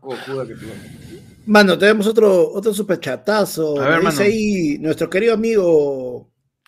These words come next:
Speaker 3: Ah, Daniel Martín, este,
Speaker 1: Uy.
Speaker 3: Daniel, <laughs> Daniel Martín, eh, escribe estas letras, aunque estén en letra de banda de heavy metal.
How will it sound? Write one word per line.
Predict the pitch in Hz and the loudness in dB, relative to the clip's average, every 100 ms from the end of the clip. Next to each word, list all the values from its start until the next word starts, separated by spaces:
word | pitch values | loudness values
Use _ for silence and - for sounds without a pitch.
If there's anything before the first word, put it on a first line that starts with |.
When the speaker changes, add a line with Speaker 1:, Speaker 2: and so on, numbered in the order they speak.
| - _ _ _ - | -20 _ _ _ -2
Speaker 3:
Ah, | 151 | 2
Daniel | 156 147 185 208 | 4 4 4 4
Martín, | 185 160 208 220 214 | 4 2 0 0 -2
este, | 180 139 - 131 123 | -6 -8 -6 -2 -2
Speaker 1:
Uy. | 120 | -2
Speaker 3:
Daniel, | 120 151 214 208 | -2 0 0 0
<laughs> | 160 160 - 156 170 - _ - - - _ | -8 -12 -10 -4 -4 -6 _ -20 -20 -20 _
Daniel | 143 143 180 220 | -2 2 4 4
Martín, | 196 170 165 226 233 - | 4 2 2 0 -2 -6
eh, | 151 147 143 139 143 | -6 -4 -4 -6 -4
escribe | 156 143 220 240 226 220 | -4 -2 -2 4 6 4
estas | 202 226 202 | 4 2 2
letras, | 233 208 202 196 | 0 0 -4 -4
aunque | 165 131 | -10 -12
estén | 135 196 196 | -8 -6 -6
en | 170 139 123 117 147 | -8 -10 -14 -10 -2
letra | 185 185 185 | -2 0 0
de | 156 135 | 0 0
banda | 170 175 | -2 0
de | 165 143 | 0 0
heavy | 175 170 | 0 0
metal. | 160 117 92 | -2 -6 -10